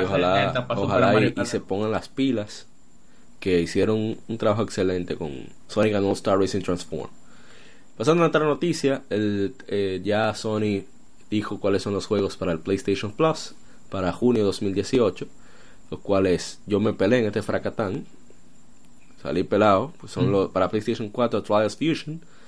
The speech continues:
Speaker 1: X com dos, para PlayStation tres, Tom Clancy's Ghost Recon Future Soldier, Zombie Driver H D Complete Edition, y para PlayStation Vita, Atomic Ninjas y Squares.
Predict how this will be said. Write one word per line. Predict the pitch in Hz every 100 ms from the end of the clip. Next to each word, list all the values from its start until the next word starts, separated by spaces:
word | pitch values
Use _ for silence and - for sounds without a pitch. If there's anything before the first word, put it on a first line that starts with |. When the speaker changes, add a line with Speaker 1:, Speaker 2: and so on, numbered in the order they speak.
| - - - - -
Speaker 1:
X | 104 -
com | - 104 95
dos, | 139 139 - - - - - - - - - - -
para | 98 92
PlayStation | 110 117 - 113 113 104
tres, | 127 120 - -
Tom | 117 113
Clancy's | 120 117 110 117 98 - - -
Ghost | - 110 -
Recon | 120 139 131 117
Future | 113 104 101
Soldier, | - 143 117 107 139 - - - - -
Zombie | - 120 127 117
Driver | 120 117 110
H | 107 -
D | 117
Complete | 107 90 107 104
Edition, | 98 92 104 127 - - - - -
y | 131
para | 139 131 120
PlayStation | - 120 120 117 123 113
Vita, | 98 92 92 -
Atomic | 82 - 120 117
Ninjas | 143 120 92 90 - - -
y | -
Squares. | - - 104 71 - -